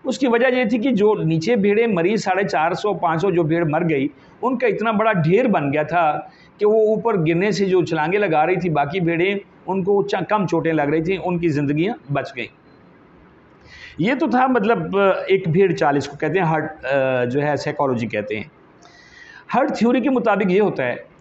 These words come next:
एक theory है हर्ड theory, Theory के मुताबिक ये होता है कि बिना सोचे समझे आप किसी को copy करते हैं या किसी के पीछे चल पड़ते हैं, आपको पता नहीं होता कि इसका मकसद क्या है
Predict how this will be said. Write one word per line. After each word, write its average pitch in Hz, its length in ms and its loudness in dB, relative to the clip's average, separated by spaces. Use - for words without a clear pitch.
एक 160 260 -4
theory 214 260 0
है 113 140 -2
हर्ड 139 340 -2
theory, 110 320 -4
Theory 233 240 0
के 233 80 -2
मुताबिक 185 400 0
ये 190 80 2
होता 202 180 0
है 180 80 -2
कि 247 160 4
बिना 208 340 4
सोचे 277 360 0
समझे 165 400 0
आप 247 280 4
किसी 233 200 0
को 240 120 2
copy 208 320 2
करते 208 320 2
हैं 208 160 2
या 214 160 2
किसी 208 360 -2
के 190 140 0
पीछे 190 300 -2
चल 202 220 2
पड़ते 135 320 -2
हैं, 131 160 -6
आपको 240 380 2
पता 240 260 0
नहीं 190 140 2
होता 123 400 -2
कि 269 80 2
इसका 294 220 2
मकसद 214 420 0
क्या 160 140 -2
है 104 240 -6